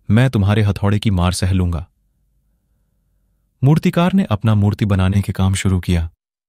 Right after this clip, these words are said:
उसने उस पत्थर को अपने हथौड़े से तोड़कर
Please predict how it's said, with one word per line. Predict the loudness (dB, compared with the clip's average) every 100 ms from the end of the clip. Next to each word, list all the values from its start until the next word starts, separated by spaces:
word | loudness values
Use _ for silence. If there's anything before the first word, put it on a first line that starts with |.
| _ _ _ _ _ _ _ -4
उसने | -2 2 2
उस | 0
पत्थर | -2 -2 0 -2
को | -2 -8 -8 _ _ _ _ _ _ _
अपने | -4 0 0
हथौड़े | 0 0 0 0
से | 0 -2
तोड़कर | 0 -2 0 -2 -4